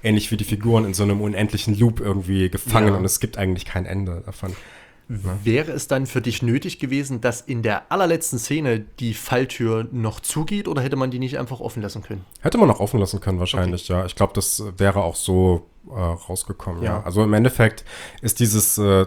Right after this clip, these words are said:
Speaker 1: Zufallen lassen ja nur noch mal eine Abtrennung von uns, von unserem Zuschauerraum
Speaker 2: Mhm.
Speaker 1: im Endeffekt,
Speaker 2: Mhm.
Speaker 1: ne? So. Ähm, aber die hätte man noch offen lassen können. Für mich macht das tatsächlich keinen großen Unterschied.
Speaker 2: Okay.
Speaker 1: Ich weiß nicht. Für dich irgendwie, oder?
Speaker 2: Nee,
Speaker 1: Würdest du
Speaker 2: also
Speaker 1: sagen?
Speaker 2: überhaupt nicht, nee.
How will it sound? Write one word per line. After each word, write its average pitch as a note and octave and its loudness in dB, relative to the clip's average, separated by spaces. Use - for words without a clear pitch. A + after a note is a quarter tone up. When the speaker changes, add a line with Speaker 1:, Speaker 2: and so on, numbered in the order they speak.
Speaker 1:
Zufallen B2 4
lassen A2 4
ja G#2 6
nur G#2+ 4
noch G#2+ 0
mal G#2+ 4
eine F#2+ 4
Abtrennung G2 4
von F#2 -2
uns, - 0
von G#2+ -2
unserem G2+ 0
Zuschauerraum F2+ 4
Speaker 2:
Mhm. F2 -2
Speaker 1:
im F2+ -2
Endeffekt, F#2 -2
Speaker 2:
Mhm. G2 0
Speaker 1:
ne? C#3+ 0
So. D3 2
Ähm, G#2+ 4
aber G2+ 4
die G#2 4
hätte A2+ 4
man A2+ 4
noch G2+ 0
offen G#2 -4
lassen G2 -4
können. F2+ -2
Für G2+ 0
mich A2 4
macht - 4
das - 0
tatsächlich A2+ 2
keinen G#2 2
großen G#2 -2
Unterschied. F#2+ -6
Speaker 2:
Okay. - -4
Speaker 1:
Ich F#2 -2
weiß F#2+ -6
nicht. - -16
Für G#2 0
dich C3+ 2
irgendwie, F#3+ 0
oder? G2 0
Speaker 2:
Nee, F3+ 8
Speaker 1:
Würdest F#3+ 6
du - 0
Speaker 2:
also C3 6
Speaker 1:
sagen? D#3 6
Speaker 2:
überhaupt C#3 4
nicht, A#2+ 0
nee. A#2+ 0